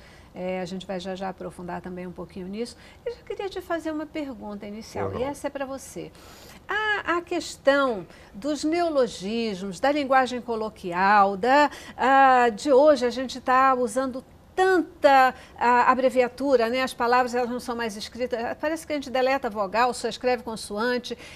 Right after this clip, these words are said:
Speaker 1: É, essa forma de comunicação mais dinâmica de hoje, isso acaba interferindo no momento do exame? Isso complica um pouquinho a cabeça dos alunos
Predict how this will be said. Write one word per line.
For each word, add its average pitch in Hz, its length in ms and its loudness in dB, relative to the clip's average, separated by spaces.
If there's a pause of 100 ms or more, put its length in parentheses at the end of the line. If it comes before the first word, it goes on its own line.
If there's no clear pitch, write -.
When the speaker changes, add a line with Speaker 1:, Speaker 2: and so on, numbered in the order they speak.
Speaker 1:
É, 254 420 2
essa 359 440 0
forma 269 920 0
de 190 140 -8
comunicação 214 1040 -8
mais 208 200 -6
dinâmica 196 920 -4
de 180 160 -10
hoje, 202 520 -4 (300)
isso 403 260 -4
acaba 311 400 2
interferindo 226 1080 -2 (240)
no 220 100 -6
momento 226 480 -2
do 196 120 -8
exame? 226 440 -2
Isso - 200 -8
complica 269 640 0
um 220 80 -4
pouquinho 220 320 -6
a 214 60 -6
cabeça 226 560 0
dos 196 180 -12
alunos 233 500 -4